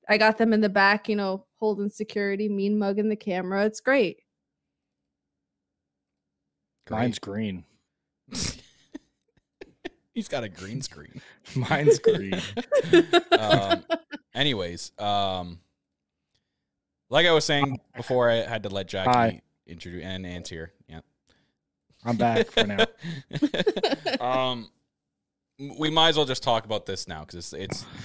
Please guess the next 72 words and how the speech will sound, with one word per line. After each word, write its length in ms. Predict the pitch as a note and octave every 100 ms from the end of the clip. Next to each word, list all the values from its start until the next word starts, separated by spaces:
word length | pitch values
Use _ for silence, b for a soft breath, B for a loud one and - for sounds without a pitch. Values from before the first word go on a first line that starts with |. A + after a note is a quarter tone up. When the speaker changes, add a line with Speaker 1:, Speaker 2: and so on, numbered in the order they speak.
| B B B B B _ _
Speaker 2:
it's, 300 | C3 C#3+ - -
Speaker 3:
Do 100 | C#3
I 60 | C#3
Speaker 2:
it's 80 |
Speaker 3:
want 200 | C3+ C3+
Speaker 2:
the 80 | -
Speaker 3:
to? 60 | F#3
Speaker 2:
big, 360 | F3+ E3+ C#3 -
it's 200 | D3 -
Speaker 3:
Do 60 |
Speaker 2:
the, 40 | E3+
Speaker 3:
we 80 |
want 280 | D#3 - F#3
to? 100 | -
Speaker 2:
dude, 140 | C3+ D3+
I 140 | F3+
had 180 | G#3+ A3+
to 60 | F#3
log 320 | D#3+ D3+ D3+
off 220 | C#3+ B2+
Twitter 300 | - A#2+ A2
today 420 | G2+ F2+ E2 D#2 E2+ _ _ _ _ _
because 300 | B2+ B2 A2
of 260 | G#2+ G#2+ G2+
the 100 | A2+
war 420 | A2 A#2+ B2 C3
zone 280 | A#2+ A#2 A2
that 160 | G2+
was 120 | G2 F#2+
going 260 | G2+ G2
on. 260 | F#2 F2 F2+
I'm 80 | E2+
like, 160 | D3+ -
Speaker 3:
I 40 |
wasn't 300 | A#3 A#3+ F3
Speaker 2:
"Fuck 60 | F#3+
Speaker 3:
even 240 | F3 D#3 C#3+
Speaker 2:
this." 240 | - C3+
Speaker 3:
that 100 | -
bad 180 | C3 B2
last 240 | A#2+ G#2
night. 100 | B2
I 80 | D3 G#3
was 120 | F#3
pissed 380 | - E3 C3+ -
last 300 | G#2+ F#2 -
night. 200 | F#2 E2 _ -
Speaker 2:
No, 140 | A#2+
Speaker 3:
It 40 | F3
was 80 | E3+
Speaker 2:
not 40 |
Speaker 3:
one 80 | B3
Speaker 2:
even 60 | C4+
Speaker 3:
of 40 | F3
the 40 |
Speaker 2:
that. 60 | A2
Speaker 3:
few 160 | G3+
Speaker 2:
Just 360 | G3+ A2 G#2 - _ _ _
everything 380 | C3 C#3 D#3+ C3+
Speaker 3:
It 40 |
was 140 | G3 D#3
one 160 | A#3
of 60 | A#3+
the 60 | -
Speaker 2:
today. 100 | F2+
Speaker 3:
few 240 | G3+ G3+
times, 480 | E3 D#3 C#3+ D#3+ D3+
though, 240 | F#3 F3+
Kyle, 340 | F3+ F3 F3 E3+
that 120 | C3
you 160 | C3 B2
probably 480 | C#3 C3 B2+ B2+